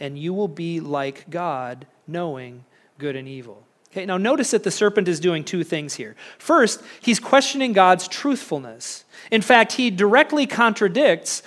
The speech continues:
what God says. A-, and it's like he's saying to Eve, he's saying, "Oh, come on, guys, don't be so gullible.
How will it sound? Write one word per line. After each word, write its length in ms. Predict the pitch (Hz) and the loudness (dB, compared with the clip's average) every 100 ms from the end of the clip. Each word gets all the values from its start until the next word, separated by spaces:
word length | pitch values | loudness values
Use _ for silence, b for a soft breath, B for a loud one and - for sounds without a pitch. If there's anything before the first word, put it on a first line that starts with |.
| B | B
what 240 | - 208 190 | 4 4 6
God 260 | 196 190 | 6 6
says. 540 | 185 285 247 139 139 - B B | 4 2 2 0 -6 -10 B B
A-, 260 | 233 254 226 | 6 6 6
and 120 | 226 | 4
it's 140 | 220 262 | 2 4
like 180 | 330 | 4
he's 200 | 330 285 | 4 0
saying 360 | - 254 233 226 | 4 4 4 0
to 160 | - 214 | 0 0
Eve, 300 | 262 240 208 | 2 0 0
he's 120 | 208 | 2
saying, 300 | 254 220 220 | 4 4 4
"Oh, 180 | 269 220 | 4 4
come 400 | - - 285 165 | 2 0 2 2
on, 400 | 147 143 135 139 | 0 -2 -4 -4
guys, 480 | 196 226 226 220 | 2 4 4 4
don't 220 | 220 294 294 | 0 -4 -2
be 100 | 254 | -4
so 260 | - 240 | 2 2
gullible. 1200 | 196 151 220 240 247 202 214 202 196 165 147 131 | 2 -4 0 4 4 4 6 8 8 6 2 -2